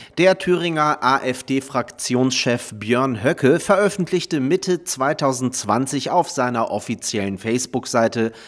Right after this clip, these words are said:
ein Bild von der deutschen Kapitänin Carola Rackete mit der Zeile, Zitat, "Ich habe Folter,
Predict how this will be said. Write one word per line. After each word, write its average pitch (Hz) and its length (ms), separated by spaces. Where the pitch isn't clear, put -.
ein 180 300
Bild 139 260
von 170 220
der 165 160
deutschen 110 480
Kapitänin 123 760
Carola 135 720
Rackete 135 680
mit 202 240
der 160 160
Zeile, 147 540
Zitat, 107 640
"Ich 240 300
habe 170 320
Folter, 123 800